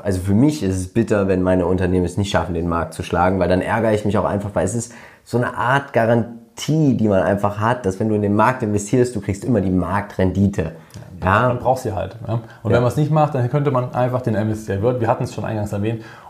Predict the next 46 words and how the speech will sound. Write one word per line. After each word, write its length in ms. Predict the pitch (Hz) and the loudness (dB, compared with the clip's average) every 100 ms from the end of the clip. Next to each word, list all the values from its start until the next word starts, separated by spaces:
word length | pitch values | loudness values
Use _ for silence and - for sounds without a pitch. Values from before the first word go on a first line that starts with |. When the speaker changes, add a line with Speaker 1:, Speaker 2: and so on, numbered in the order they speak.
| - | -2
Speaker 2:
und, 280 | 107 110 110 | 0 2 2
ähm, 320 | 110 104 101 - - | 2 0 -2 -4 0
ja, 180 | 120 87 | 0 2
wie 120 | 139 | 2
immer 360 | 170 139 101 135 | 2 2 0 -2
hat 180 | 135 | 0
man 160 | 135 117 | -2 -4
zu 180 | - 104 | -4 0
wenig 360 | 143 156 - | 2 0 0
Geld, 360 | 120 120 165 165 - - | 0 2 0 -4 -12 0
um 180 | 151 156 | 2 4
alle 300 | 131 165 165 | 2 2 0
zu 120 | 147 | -4
kaufen, 400 | - 147 156 151 | 0 2 2 0
also 180 | 120 120 | -2 0
kauft 260 | 135 127 | -2 -2
doch 120 | 120 110 | -4 -4
einfach 240 | 104 98 | -6 -6
die 100 | 104 | -4
Besten. 400 | 101 98 - - - - 110 | -4 -6 -6 -14 -14 -4 2
Speaker 1:
Richtig. 380 | 104 - 78 - - _ - | 2 0 -10 -12 -20 _ 0
Wir 120 | 95 | 2
haben 100 | 151 | 4
hier 80 | 151 | 4
ein 80 | 95 | 4
reifes 340 | 92 - - | 2 2 -2
Unternehmen. 420 | 82 80 76 85 - | -2 0 -2 -6 -2
Das 200 | 92 95 | 0 2
ist 100 | 120 | 0
einfach 340 | - 92 92 80 | 0 0 0 -2
ein 100 | 85 | 0
Fakt. 280 | 101 98 90 | -2 -2 -4
Das 160 | - | 0
Wachstum, 380 | 107 - - 104 | 0 0 -2 0
du 60 | 90 | 0
hast 140 | - | -2
es 60 | 98 | -4
beim 180 | 90 82 | -2 0
E 100 | 82 | 0
P 140 | 92 | 0
S 200 | - - | 0 0
gesehen, 460 | 90 82 95 98 101 | 0 2 4 4 2
ist 320 | 104 - - | -2 -6 -6
nicht 240 | 87 - | -6 -6
mehr 240 | 82 85 82 | -6 -6 -6
so 260 | 85 73 | -8 -6